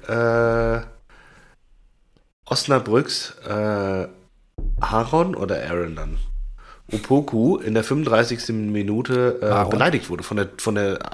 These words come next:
Speaker 1: Aaron, ja, von der
Speaker 2: Keine
Speaker 1: Tribüne.
Speaker 2: Ahnung.
Speaker 1: Er, er spielt auch in
Speaker 2: Ja.
Speaker 1: der, in der,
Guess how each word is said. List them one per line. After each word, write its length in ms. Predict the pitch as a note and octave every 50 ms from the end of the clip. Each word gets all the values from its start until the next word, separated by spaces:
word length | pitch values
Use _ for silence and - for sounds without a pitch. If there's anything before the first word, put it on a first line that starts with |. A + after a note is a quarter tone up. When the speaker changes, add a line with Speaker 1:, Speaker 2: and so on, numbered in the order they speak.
| - - -
Speaker 1:
Aaron, 320 | - G#2+ G#2 E2 D#2 D2 D2 -
ja, 140 | D2 D#2+ -
von 460 | - - - - - - - - B2
der 100 | B2 A#2+
Speaker 2:
Keine 200 | A#2 - - -
Speaker 1:
Tribüne. 200 | - D3+ C#3 A#2
Speaker 2:
Ahnung. 80 | G#2+ - G#2+
Speaker 1:
Er, 120 | A#2 A#2+ A2+
er 60 | A#2+
spielt 240 | - - F3 F3 D3+
auch 160 | D3+ - D#3
in 100 | C3 B2+
Speaker 2:
Ja. 100 | C3 B2+
Speaker 1:
der, 260 | A#2+ - - A2+ A#2
in 100 | A2+ A2+
der, 300 | A2+ A#2 A2+ A2 F#2